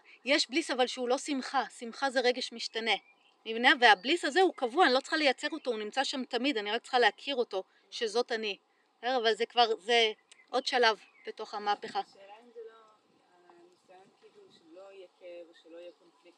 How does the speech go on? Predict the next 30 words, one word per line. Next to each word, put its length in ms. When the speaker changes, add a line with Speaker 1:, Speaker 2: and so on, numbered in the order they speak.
Speaker 2:
זה 60
הרצון 720
הטוב 200
הזה, 220
להגיע 460
למקום 420
הטבעי 420
הזה 100
שאנחנו 380
באיזשהו 340
מקום 220
יודעים 240
שהוא 160
Speaker 1:
אה, 40
Speaker 2:
המקום 280
הטבעי 280
שלנו. 100
Speaker 1:
בדיוק 280
ההפך, 380
המקום 320
הטבעי 440
שלנו, 440
אנחנו 240
נמצאים 520
בו 100
תמיד, 480
ואנחנו 280
מגלים 400
שלא 960
עצב 260